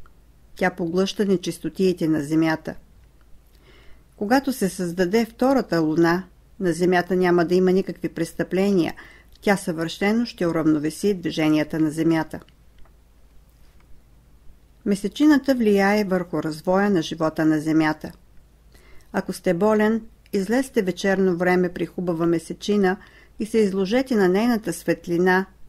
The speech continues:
и ще опитате нейното благотворно влияние, но да не спите. Ако месечината ви грее, когато спите, влиянията й са много опасни.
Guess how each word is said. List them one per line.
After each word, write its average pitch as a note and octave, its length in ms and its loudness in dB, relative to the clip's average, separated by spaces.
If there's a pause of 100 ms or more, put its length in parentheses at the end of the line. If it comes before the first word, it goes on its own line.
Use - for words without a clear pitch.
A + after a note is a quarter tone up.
(100)
и G3 40 -8
ще - 200 -8
опитате G#3+ 520 -2
нейното E3+ 480 2
благотворно F3 640 -2
влияние, E3 640 0 (640)
но F#3+ 160 4
да E3+ 120 2
не E3 120 4
спите. - 520 -6 (1300)
Ако G3 140 -2
месечината F#3 640 0
ви F3 140 0
грее, F#3 560 2
когато F3 400 -2
спите, F3+ 520 -2 (420)
влиянията G3 680 0
й E3+ 60 0
са E3 140 -4
много D#3+ 380 2
опасни. D#3 560 -2